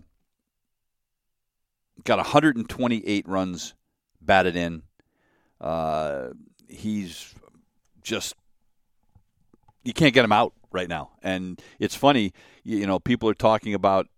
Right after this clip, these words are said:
Ronald Acuna Junior for M V P, uh, because of what he's done, all the stolen bases. I still think you gotta throw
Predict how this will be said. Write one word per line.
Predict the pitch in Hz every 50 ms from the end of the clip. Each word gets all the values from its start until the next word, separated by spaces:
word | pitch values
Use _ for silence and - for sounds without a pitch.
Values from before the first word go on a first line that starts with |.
| _ _ _ _
Ronald | - 85 92 98 104 98 95 92
Acuna | - - 110 104 95 87
Junior | 80 73 90 98 104 104 101 95 90
for | - - 92 90 90 87 87 87 -
M | - 85 82
V | 73 73 69
P, | - - - 107 101 98 98 90 - _ _ _ _ _ _ _
uh, | - 80 82 82 80 82 80 80 80 76 76 78 69 - _ - -
because | 85 98 85 - 98 80
of | 87 78
what | 87 90
he's | 87 82 73
done, | - 90 85 85
all | 85 85 85
the | 85 82
stolen | - - 95 87 85 80
bases. | 73 82 82 80 - 80 73 67
I | 71
still | - - - 117 113 110 104 98 92 98 _ _
think | _ - - 104 95 80 -
you | 92
gotta | 80 98 98 92 87 -
throw | - - 101 101 95 95 90 87 80